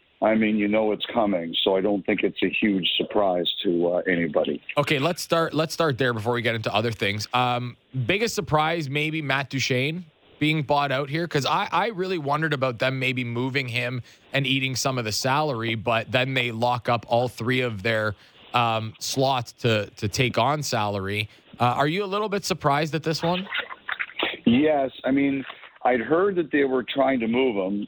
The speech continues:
Speaker 1: like you did, uh, like you just mentioned, but I didn't realize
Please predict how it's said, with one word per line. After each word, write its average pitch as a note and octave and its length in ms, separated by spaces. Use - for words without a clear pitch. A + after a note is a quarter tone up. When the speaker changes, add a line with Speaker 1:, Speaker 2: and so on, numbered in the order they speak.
Speaker 1:
like G#2+ 280
you A#2 160
did, F2+ 280
uh, G2 340
like G#2+ 200
you A#2 180
just A2+ 260
mentioned, G2+ 640
but G2+ 320
I A2 140
didn't B2 520
realize A2 600